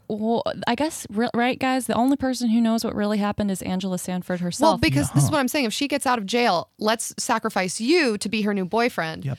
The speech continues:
Speaker 2: and you can figure out the truth and come on our podcast and give an exclusive interview.
Speaker 3: I am
Speaker 1: So,
Speaker 3: down.
Speaker 1: I watched
Speaker 2: Yes.
Speaker 1: a
Speaker 3: Hundo.
Speaker 1: YouTube video that was, I, 'cause I was trying to find stuff in the media about this, but it, like, died. It very weirdly died.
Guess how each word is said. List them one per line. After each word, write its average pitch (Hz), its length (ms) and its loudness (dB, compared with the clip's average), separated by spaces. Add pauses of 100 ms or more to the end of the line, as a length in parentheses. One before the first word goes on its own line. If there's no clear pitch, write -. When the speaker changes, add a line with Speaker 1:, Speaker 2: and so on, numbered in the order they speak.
(140)
Speaker 2:
and 202 200 0
you 269 120 4
can 254 180 -4
figure 208 320 0
out 175 100 -2
the 180 60 -8
truth 240 360 -2
and 202 160 0
come 196 160 -2
on 196 80 0
our 190 120 0
podcast 170 420 -4
and 185 60 -2
give 170 100 0
an 165 80 2
exclusive 160 400 -4
interview. 160 260 -2 (120)
Speaker 3:
I 131 100 8
am 120 60 8
Speaker 1:
So, 247 280 4
Speaker 3:
down. 113 380 2
Speaker 1:
I 233 140 4
watched 254 400 4
Speaker 2:
Yes. 311 80 4
Speaker 1:
a - 20 2 (100)
Speaker 3:
Hundo. 240 140 10
Speaker 1:
YouTube 240 240 0
video 165 640 0
that 175 220 2
was, 175 500 2
I, 208 120 4
'cause - 140 -2
I 277 100 6
was 302 100 0
trying 269 180 2
to 220 40 2
find 196 220 2
stuff - 140 -4
in 180 60 -4
the 175 60 -2
media 170 220 -2
about 160 220 -4
this, - 140 -4
but 175 140 0
it, 156 160 -2
like, 180 220 -4
died. 160 400 0
It 175 180 -2
very 202 440 2
weirdly 170 640 -4
died. 156 420 0